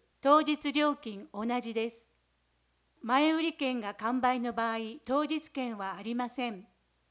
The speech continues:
プレイガイド、鏡文化センター、電話五二一一一四。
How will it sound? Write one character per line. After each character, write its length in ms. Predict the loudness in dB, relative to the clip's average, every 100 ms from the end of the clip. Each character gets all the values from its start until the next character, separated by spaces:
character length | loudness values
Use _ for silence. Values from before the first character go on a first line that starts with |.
| _ _ _ _ _
プ 100 | -4
レ 220 | 0 2 2
イ 40 |
ガ 140 | 0
イ 100 | 0
ド、 260 | -2 -8 -10 _ _ -8
鏡 400 | -2 4 4 4
文 200 | 2 0
化 140 | -2
セ 180 | 0 0
ン 80 | 0
タ 140 | -2
ー、 220 | -2 -4 -12 _ _ _ _
電 260 | -2 -2 0
話 240 | -2 -2 -12
五 280 | 0 4 6
二 460 | 6 4 2 -4 _
一 380 | -12 -2 0 0
一 240 | -4 -10
一 300 | -10 -8 -2
四。 320 | 0 0 -4